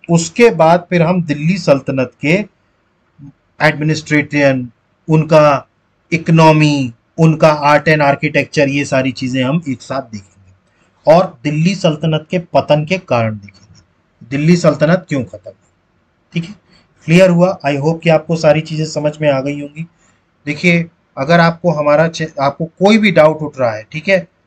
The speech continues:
तो प्लीज comment box में mention कीजिए, otherwise हमारे channel को लाइक कीजिए, subscribe कीजिए और maximum से maximum share कीजिए। So guys, thank you,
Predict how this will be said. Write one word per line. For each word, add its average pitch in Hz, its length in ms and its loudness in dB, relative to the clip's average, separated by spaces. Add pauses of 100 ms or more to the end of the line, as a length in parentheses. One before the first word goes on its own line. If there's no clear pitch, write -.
(120)
तो 147 60 -10
प्लीज 170 360 -2
comment 160 280 0
box 156 260 -2
में 143 100 -4
mention 131 340 -2
कीजिए, 160 460 0 (320)
otherwise 147 420 -2
हमारे 139 260 -2
channel 139 300 -6
को 135 120 -8
लाइक 135 340 -4
कीजिए, 165 280 0
subscribe 151 580 -4
कीजिए 160 300 0
और 139 160 -8
maximum 117 460 -10
से 113 140 -14
maximum 120 460 -8 (320)
share 113 360 -4
कीजिए। 98 220 -20 (340)
So 127 220 -6
guys, 120 200 0
thank 139 300 -6
you, 170 200 4